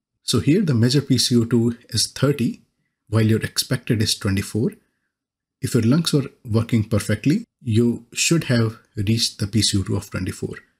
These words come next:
But in this case, you are not reaching twenty-four, you are at thirty. So that means you're retaining six more carbon dioxide than a normal response. So you are unable to compensate adequately. So there is an additional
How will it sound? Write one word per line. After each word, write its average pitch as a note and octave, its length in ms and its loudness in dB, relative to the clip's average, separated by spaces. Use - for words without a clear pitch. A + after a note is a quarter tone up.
But G#2+ 140 0
in G#2 140 2
this A#2 140 2
case, D3 440 -2
you G#2+ 160 2
are G2+ 40 2
not G#2+ 220 0
reaching G2 360 -4
twenty-four, G2+ 480 -6
you G#2 200 0
are G2 100 0
at E3 160 -6
thirty. - 380 -6
So - 180 0
that G#2+ 200 0
means D#3 240 2
you're A#2+ 80 4
retaining A2 460 0
six - 320 0
more A2+ 140 2
carbon G#2 320 0
dioxide A#2+ 540 -2
than G#2 180 2
a G2+ 40 4
normal G2+ 300 2
response. B2 640 -4
So A#2+ 260 2
you A#2 180 4
are A#2+ 160 -4
unable C#3 360 4
to C#3 100 0
compensate - 680 -2
adequately. A2 640 -2
So G#2+ 200 2
there G#2 240 2
is G#2 100 2
an A2 180 -2
additional A2+ 520 0